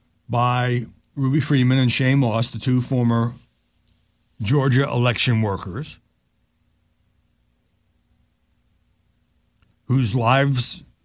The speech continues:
were ruined, who had death threats, who went into hiding.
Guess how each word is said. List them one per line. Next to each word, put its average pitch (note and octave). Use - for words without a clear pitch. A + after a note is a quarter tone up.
were C#3
ruined, B2
who B2
had A#2+
death C3
threats, C#3
who B2+
went B2
into B2
hiding. C3